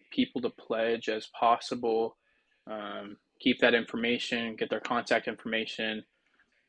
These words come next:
you know, get all of your players at the gym at one time on a, you know, Saturday morning, whatever. Um, shoot your hundred free throws, record your number, then report that back to the people that pledged to you, and then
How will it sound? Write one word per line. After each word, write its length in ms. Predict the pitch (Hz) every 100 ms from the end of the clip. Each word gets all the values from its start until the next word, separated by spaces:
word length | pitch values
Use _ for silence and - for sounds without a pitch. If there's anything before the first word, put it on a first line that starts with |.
| _ _ -
you 120 | 113
know, 160 | 110 - - 120
get 200 | 120 120
all 240 | 117 117 113
of 80 |
your 120 | 117 110
players 380 | - 117 113
at 120 | 117 -
the 60 |
gym 260 | 117 113 113
at 80 | 113
one 220 | 117 110
time 540 | - 127 131 127 135 - _ _ _ _ -
on 180 | 113 107
a, 200 | 107 104 -
you 120 | 104 107
know, 80 |
Saturday 460 | - - 117 120 113
morning, 500 | 113 120 127 131 131 _
whatever. 540 | 117 117 120 131 131 _ _ - _ _ -
Um, 420 | 110 110 110 107 -
shoot 220 | - 123
your 120 | 117
hundred 240 | 127 120 113
free 180 | 139 135
throws, 320 | 143 135 135
record 300 | 110 - 123
your 100 | 120
number, 380 | 120 135 143 143
then 220 | 120 113
report 360 | 113 - 123 -
that 180 | 113 113
back 240 | 110 110
to 100 | -
the 80 | 107
people 260 | - 113 110
that 180 | - _
pledged 340 | 110 107 - -
to 60 |
you, 240 | 107 107 107
and 120 | 107
then 200 | 110